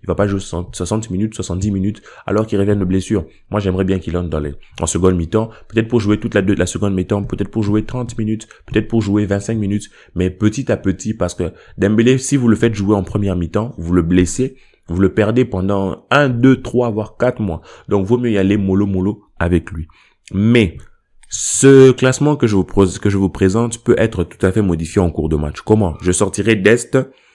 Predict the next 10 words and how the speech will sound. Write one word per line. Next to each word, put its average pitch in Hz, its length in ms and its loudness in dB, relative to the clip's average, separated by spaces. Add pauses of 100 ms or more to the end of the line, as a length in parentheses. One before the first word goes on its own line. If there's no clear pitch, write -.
(440)
je 95 140 4
mettrai 123 500 4 (320)
Dembélé. 92 540 6 (920)
Parce 95 220 2
que 120 260 4 (420)
si - 220 -4
je, 104 140 6
j'aimerais 110 320 4
bien 127 140 2
voir, 113 460 2